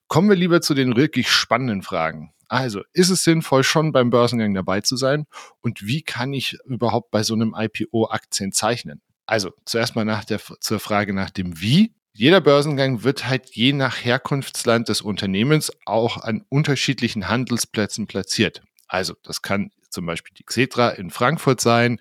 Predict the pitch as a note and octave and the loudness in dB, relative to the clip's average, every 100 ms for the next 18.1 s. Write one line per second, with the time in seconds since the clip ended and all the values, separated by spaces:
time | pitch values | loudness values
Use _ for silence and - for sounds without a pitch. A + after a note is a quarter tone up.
0 | - F2+ F#2 F2+ F#2 - G#2+ - G#2+ - | -8 -4 -2 -2 -4 -4 -2 -2 -2 -2
1 | A2 G#2+ G2 - G2 F#2 - F2 G2 A2+ | 0 0 -2 -6 -4 -2 -2 -2 0 0
2 | - G#2 - - F2 F2 F2+ B2 C#3+ - | 0 -2 -4 -8 -6 -2 4 4 2 0
3 | A#2 C3+ C#3 C3 B2 A2+ G#2+ A2 A2 - | 4 4 6 4 2 -4 -2 -2 -2 -4
4 | G#2+ A2+ A#2+ G2+ - G#2 F#2+ E2+ G2 F2 | 0 2 0 0 0 2 0 2 2 2
5 | - _ _ - - _ - F2 F2 G2 | -2 _ _ -20 -20 _ -14 -6 2 4
6 | D3 D#3 E2+ A#2 A#2+ A#2 - G2+ F2+ F2 | 4 2 -2 -4 -2 -4 -4 -6 -6 -8
7 | - F2+ A#2+ D3 D#3+ D3 - G2+ A#2 B2 | -4 2 4 4 2 2 0 0 2 2
8 | - - A2 B2+ - - G2+ A2+ - - | -2 0 2 0 -4 -2 2 2 0 -12
9 | - A#2+ A2 G#2+ G2 G#2 G#2 G2 G2 F#2 | -6 -4 -2 -2 0 0 0 -2 -2 -2
10 | F#2 G2 F#2+ - G#2+ G#2 - F#2+ - F2+ | -2 -2 -4 -4 -2 -2 -4 -6 -8 -10
11 | F#2 - F2+ F2+ _ - _ _ _ _ | -10 -4 -2 -2 _ -20 _ _ _ _
12 | - G#2 G#2+ C#3+ C3 G#2+ A2 G2 A2 B2 | -14 -6 0 2 2 0 0 0 0 0
13 | A#2+ G2+ - G#2+ - F#2+ - F#2 F#2 B2 | 0 -2 -2 -8 -6 -8 -6 -6 -4 4
14 | E3 - A2 - D3 D3 A#2+ C#3 A2+ - | 4 4 0 2 2 4 2 2 0 -2
15 | G#2+ G#2 A2+ A2 F2+ A2+ - - - G2+ | -2 0 0 0 0 0 0 -2 -2 2
16 | - A2+ A#2+ A2 - G2+ F#2+ F2 G2+ - | 2 2 0 -4 -4 -6 -6 -6 -8 -8
17 | F#2+ F#2+ - F2 - D3 - - D#2+ B2 | -10 -10 -8 -4 -2 -2 -4 -4 -2 -2